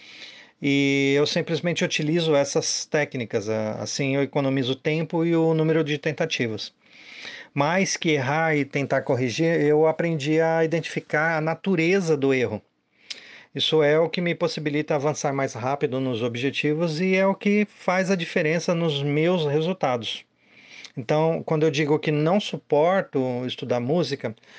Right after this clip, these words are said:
não é o fato em si. Eu amo música. Só que para alcançar os meus objetivos eu tive que mudar as minhas estratégias,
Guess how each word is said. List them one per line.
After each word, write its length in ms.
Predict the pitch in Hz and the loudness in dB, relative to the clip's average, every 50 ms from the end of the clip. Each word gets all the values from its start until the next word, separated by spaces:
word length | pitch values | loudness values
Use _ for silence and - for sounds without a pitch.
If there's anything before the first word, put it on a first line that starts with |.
| - - - - _ _ | -20 -20 -20 -20 _ _
não 300 | 143 139 139 139 139 139 | -4 -2 0 0 2 2
é 180 | 139 143 143 147 | 2 2 2 4
o 120 | 175 202 | 2 2
fato 500 | 202 - - - - 151 147 147 - 170 | 2 -2 -4 -2 0 0 0 0 -2 -2
em 360 | 165 156 151 147 139 135 139 | -2 -2 -2 -2 -2 -2 -4
si. 340 | 139 - - - 175 165 139 - _ _ _ _ _ _ _ _ - - - | -4 -4 -4 -2 -2 -2 -4 -6 _ _ _ _ _ _ _ _ -20 -6 -2
Eu 180 | 131 123 127 139 | 0 2 2 2
amo 220 | 160 180 160 151 | 2 2 2 0
música. 500 | 131 127 123 120 104 107 - - 110 101 - _ _ _ _ - - - - - - | 2 0 0 0 -2 -4 -6 -6 -8 -8 -8 _ _ _ _ -20 -20 -20 -20 -20 -10
Só 240 | - - - 156 147 | -4 0 2 2 2
que 500 | 147 - - 175 165 160 160 156 156 151 - | 0 0 -2 0 2 2 2 2 0 0 0
para 100 | 156 156 | 0 0
alcançar 420 | 151 147 - 175 - - 170 151 | 0 0 0 -2 -2 0 0 2
os 100 | 151 131 | 2 2
meus 280 | 147 165 185 214 196 180 | 2 2 2 2 2 2
objetivos 560 | 185 165 156 143 156 151 156 - 165 160 156 | 0 0 0 0 0 0 0 0 0 0 0
eu 80 | 170 160 | 0 0
tive 200 | - 175 165 160 | -2 -2 -4 -2
que 120 | - 175 | -2 0
mudar 640 | 165 165 160 156 120 127 127 139 147 165 208 240 247 | 2 2 2 2 2 2 2 2 2 2 0 0 0
as 180 | - 165 143 139 | 0 -2 -2 0
minhas 280 | 147 151 143 135 117 135 | 0 0 0 -2 -2 -4
estratégias, 920 | 131 - - 135 123 - - 117 110 113 120 120 123 170 196 - - - | -6 -4 -4 -2 -2 -2 -2 -2 0 0 0 0 0 -2 -2 -4 -6 -10